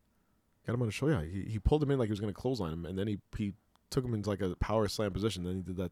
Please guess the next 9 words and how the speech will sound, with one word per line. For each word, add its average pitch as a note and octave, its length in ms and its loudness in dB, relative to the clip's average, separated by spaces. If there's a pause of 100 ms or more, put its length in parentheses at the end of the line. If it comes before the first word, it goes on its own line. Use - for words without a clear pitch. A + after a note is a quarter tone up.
(160)
that F2+ 160 -2 (440)
Tour A2 160 8
of G2+ 60 10
the F#2+ 80 10
Islands G2 240 6
move. E2+ 160 0 (520)
Um, G#2+ 460 6 (500)
yeah, A2 180 8
very, G#2 260 6